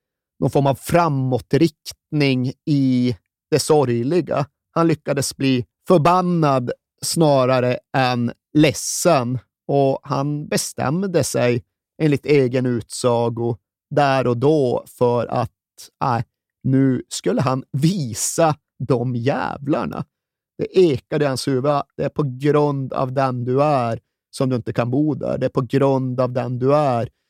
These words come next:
som de inte vill ha dig. Det är på grund av den du är som hela din framtid som fotbollsspelare i Genk nu hänger i luften. Men ni ska fan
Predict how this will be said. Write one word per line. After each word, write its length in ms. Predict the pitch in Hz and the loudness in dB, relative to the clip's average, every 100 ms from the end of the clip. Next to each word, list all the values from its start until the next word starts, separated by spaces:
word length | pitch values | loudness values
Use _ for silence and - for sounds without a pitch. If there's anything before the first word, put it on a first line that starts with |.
| _ - | _ -2
som 320 | 139 123 127 | 0 0 -2
de 120 | 135 | -2
inte 260 | 120 - 127 | -4 -4 -2
vill 140 | 120 | 0
ha 340 | 139 156 147 | 0 0 -2
dig. 160 | - - | -4 -6
Det 100 | 127 | -6
är 40 | |
på 160 | 120 139 | -4 -4
grund 580 | 120 135 139 127 120 123 | -2 -2 0 -2 -4 -4
av 140 | 123 | -2
den 320 | 127 127 123 | -2 -2 -4
du 180 | 120 139 | 0 2
är 420 | 160 135 117 123 - _ _ | 2 2 -2 -4 -8 _ _
som 680 | - - 143 131 123 123 123 - _ 147 | -10 0 2 4 2 0 -2 -4 _ 0
hela 240 | 143 131 | 2 2
din 140 | 131 | -2
framtid 800 | - 143 120 107 - 151 139 117 | 0 0 -2 -6 0 2 2 -2
som 160 | - 123 | -6 -4
fotbollsspelare 880 | 143 127 - 123 - 127 127 127 123 | -2 -2 -4 -8 -4 -4 -2 0 0
i 40 | 113 | 0
Genk 400 | 147 160 135 - | 0 0 -6 -8
nu 140 | 131 127 | -6 -4
hänger 300 | 120 123 123 | -4 -4 -2
i 60 | |
luften. 640 | 147 175 - - - 131 143 _ _ - | 0 -2 -6 -14 -8 -8 -8 _ _ -8
Men 500 | 131 127 123 120 120 - _ - | -2 0 0 -2 -6 -10 _ -10
ni 120 | - | -8
ska 160 | - 127 | -6 -6
fan 340 | - 131 120 | -2 -2 -2